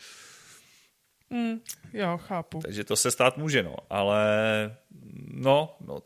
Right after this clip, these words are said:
Speaker 2: ah, tyjo, ještě teď normálně mě svrbí prsty z toho, jak jsi to řekla teda, br. Ale když teda jsme u drastických, eh, historek v kuchyni, tak, eh, já přidám svoji trošku do mlýna. Eh,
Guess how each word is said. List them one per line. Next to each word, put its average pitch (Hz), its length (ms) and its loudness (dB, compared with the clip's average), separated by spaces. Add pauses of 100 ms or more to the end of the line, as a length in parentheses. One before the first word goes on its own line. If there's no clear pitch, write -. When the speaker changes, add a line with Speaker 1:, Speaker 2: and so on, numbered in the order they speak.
(100)
Speaker 2:
ah, 135 260 -6 (100)
tyjo, 123 240 6
ještě 123 240 2
teď 127 160 0 (140)
normálně 147 420 4
mě 123 120 -4
svrbí 139 380 6
prsty 135 320 4
z - 60 2
toho, 120 180 6
jak 123 140 6
jsi - 80 2
to 123 120 4
řekla 110 320 2
teda, 92 280 -4
br. 120 180 4 (840)
Ale 151 320 8
když 156 160 4
teda 190 160 8
jsme 180 120 6
u 180 60 8
drastických, 160 640 2
eh, 123 180 6
historek 143 340 2
v - 40 -16
kuchyni, 160 300 0
tak, 160 300 2
eh, 123 300 10
já 131 120 10
přidám 160 300 2
svoji 139 220 2
trošku 151 280 -2
do 165 60 2
mlýna. 196 420 0
Eh, - 420 -4